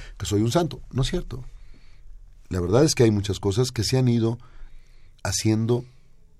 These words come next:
una costra. Pero somos parte, porque para que exista corrupción necesitamos tres gentes.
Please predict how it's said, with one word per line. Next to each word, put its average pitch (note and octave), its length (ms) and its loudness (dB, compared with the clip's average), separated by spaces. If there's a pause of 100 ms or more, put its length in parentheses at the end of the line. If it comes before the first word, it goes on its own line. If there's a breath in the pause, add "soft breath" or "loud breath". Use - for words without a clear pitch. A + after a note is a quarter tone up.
(1160)
una A2+ 160 2
costra. B2 480 -4 (1400)
Pero F#2 340 -4 (140)
somos C#3 340 -2
parte, C3 420 -4 (440 soft breath)
porque - 260 -4
para F2+ 220 -2
que G2 100 -2
exista D3+ 340 -4
corrupción B2+ 420 0
necesitamos A2 340 -2
tres F#2+ 180 -6
gentes. - 520 -14